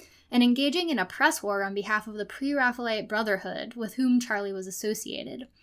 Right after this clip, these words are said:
So people really did not like the Pre-Raphaelite Brotherhood when they started showing their paintings and making themselves known.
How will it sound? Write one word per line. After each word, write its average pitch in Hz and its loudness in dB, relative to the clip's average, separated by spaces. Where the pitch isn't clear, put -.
So 285 4
people 311 2
really 208 4
did 190 -2
not 196 2
like 190 -2
the - -10
Pre-Raphaelite 190 -2
Brotherhood 190 -2
when 214 -4
they 196 -2
started 190 -2
showing 277 6
their 269 4
paintings 247 4
and 202 -6
making 240 0
themselves 220 -4
known. 202 -4